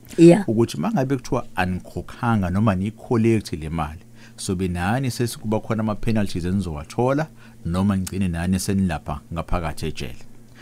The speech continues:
Speaker 2: Ngoba siyabona ukuthi engathi anizwa kahle uma kuthiwa ake sisebenzisane, khona uzokwazi ukuthi niyikhokhele nina voluntarily. Kukhona abanye-ke abazothi, "Hayi, thina siyayithatha," kodwa uthole ukuthi abathathe yanele. Noma abanye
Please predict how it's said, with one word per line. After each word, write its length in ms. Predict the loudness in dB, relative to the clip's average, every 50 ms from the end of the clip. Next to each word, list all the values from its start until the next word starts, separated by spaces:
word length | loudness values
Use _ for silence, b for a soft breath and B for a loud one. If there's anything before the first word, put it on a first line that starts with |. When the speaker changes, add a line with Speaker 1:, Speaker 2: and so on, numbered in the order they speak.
| b b b b -4
Speaker 2:
Ngoba 180 | -2 0 0
siyabona 500 | 0 0 0 0 0 2 0 2 2 2
ukuthi 240 | 2 2 0 0 0
engathi 300 | 0 0 0 0 0 0
anizwa 540 | 0 2 4 4 4 4 4 2 2 -2 -4
kahle 260 | -4 -4 -6 -4 -2
uma 120 | -2 -2 -2
kuthiwa 240 | -4 -4 -4 -4 -2
ake 140 | -2 -4 -4
sisebenzisane, 1000 | -4 -4 -4 -4 -4 -4 -4 -6 -6 -6 -6 -2 -2 0 0 -2 -2 -4 -8 b b b b b b b
khona 180 | 0 2 2 2
uzokwazi 360 | 2 0 -2 -2 -2 -4 -4
ukuthi 180 | -4 -4 0 2
niyikhokhele 520 | 4 4 2 2 -2 -8 -8 -6 -6 -4
nina 220 | -4 -4 -4 -4 -4
voluntarily. 640 | -6 -8 -10 -8 -8 -10 -8 -8 -10 -10 -10 -14 -18 -20 -20 -20 -20 b b b b b b b b b
Kukhona 380 | -6 -2 0 0 0 2 2 2
abanye-ke 400 | 2 2 2 2 0 0 0 0
abazothi, 400 | 0 0 0 0 -2 -4 -4 -4
"Hayi, 120 | -6 -6
thina 280 | -4 -2 -2 0 0 -2
siyayithatha," 460 | -2 -4 -6 -4 -2 -2 -2 -2 -2
kodwa 180 | -4 -2 -2 -2
uthole 200 | -2 0 0 0
ukuthi 220 | 0 -2 -2 -4 -6
abathathe 580 | -6 -6 -6 -6 -6 -4 -4 -4 -4 -4 -4
yanele. 460 | -2 0 0 2 0 0 -2 -4 -8 -10 -14 -16 b b b b b b b
Noma 220 | -2 0 0 2 0
abanye 360 | 0 2 0 0 2 2 0